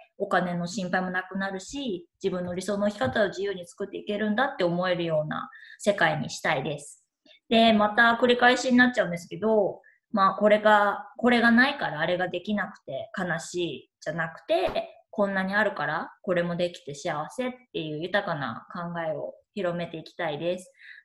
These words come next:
で、そのために、これからも私が早期リタイアの道で学んだこととか、早期リタイアでこれから始まるアドベンチャーとかを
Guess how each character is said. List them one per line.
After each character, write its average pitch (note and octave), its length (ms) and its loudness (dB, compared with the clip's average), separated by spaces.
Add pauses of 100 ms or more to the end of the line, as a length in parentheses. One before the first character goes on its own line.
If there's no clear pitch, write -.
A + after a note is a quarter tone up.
で、 A#3 280 0
そ A#3 160 -4
の B3+ 180 2
た C#4+ 120 2
め D4 180 2
に、 F#3 560 -4 (160)
こ G#3+ 100 0
れ G3+ 100 4
か G#3 120 2
ら G#3 100 6
も F3 120 0
私 F3 320 -4
が F3 260 2
早 G#3+ 200 -2
期 F3+ 120 -6
リ E3+ 140 -4
タ F#3 180 4
イ E3+ 120 4
ア D#3+ 120 -6
の D#3+ 100 -12
道 E3+ 140 -14
で D#3+ 80 -4
学 D#3+ 140 -8
ん E3+ 160 -6
だ F3+ 100 -6
こ F#3 120 -10
と G3+ 140 -8
と E3+ 120 -12
か、 B3 540 0 (460)
早 A#3+ 200 2
期 F#3+ 120 0
リ F#3 120 -2
タ F#3 120 4
イ F3+ 40 2
ア E3+ 60 2
で E3+ 80 -2
こ F#3 140 0
れ F3+ 100 2
か F3+ 140 -4
ら F3 100 -2
始 E3+ 280 -10
ま E3+ 160 -2
る E3 260 -6
ア F3 60 -4
ド F#3 120 -2
ベ G#3 120 4
ン G3+ 40 0
チ G3+ 80 -2
ャ E3 60 0
ー - 40 -2
と D#3+ 60 -10
か - 120 -10
を D#3 60 -10